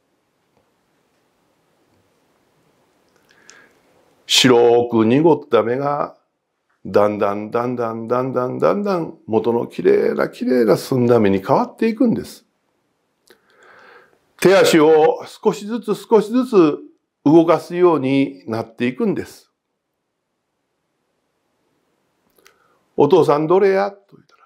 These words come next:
私の方をこう指さすんです。「お母さんは？」と言ったら、妻の方をこう指出すんです。「はあ、この子はわかるんやな。」その後、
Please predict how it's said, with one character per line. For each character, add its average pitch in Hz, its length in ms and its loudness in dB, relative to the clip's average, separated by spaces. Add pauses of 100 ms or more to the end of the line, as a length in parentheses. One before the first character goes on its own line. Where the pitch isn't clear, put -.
(500)
私 143 340 0
の 160 140 0
方 185 220 2
を 160 80 -8
こ 170 140 -6
う 175 60 -6
指 240 200 -2
さ 214 160 0
す 202 140 -4
ん 120 100 -8
で - 100 -20
す。 - 160 -20 (1300)
「お 160 120 2
母 190 200 2
さ 165 100 -2
ん 170 120 -2
は？」 247 160 -4
と - 220 -16
言 160 100 -8
っ - 20 -18
た 160 80 -6
ら、 - 280 -8 (280)
妻 233 300 0
の 170 120 0
方 170 220 -2
を 160 80 -6
こ - 140 -6
う 175 60 -4
指 226 200 -6
出 226 140 2
す 202 100 -10
ん 160 80 -8
で 113 100 -14
す。 - 220 -20 (2000)
「は - 120 -16 (680)
あ、 - 100 -20
こ - 140 2
の 165 180 2
子 - 220 -6
は - 180 -4
わ - 180 -4
か 277 200 -6
る 285 80 -4
ん 277 120 -6
や 247 160 -2
な。」 285 380 -6 (2500)
そ - 220 -2
の 226 100 2
後、 151 360 2